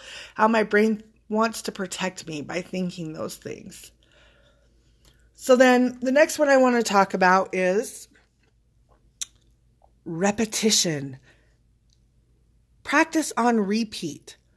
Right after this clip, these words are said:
To get into the promised land, we need to go through the wilderness. The wilderness is conscious thought. Egypt is the old subconscious programming. That's what I like to use, the wilderness analogy from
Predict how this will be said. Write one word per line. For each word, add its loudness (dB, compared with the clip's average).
To -6
get 4
into 2
the 2
promised 2
land, 0
we 0
need 2
to 0
go 6
through -2
the 4
wilderness. 0
The -2
wilderness 2
is -6
conscious 0
thought. -2
Egypt 0
is 0
the -2
old 6
subconscious -2
programming. -4
That's -6
what 4
I 8
like 4
to -4
use, -6
the -6
wilderness -4
analogy -2
from -4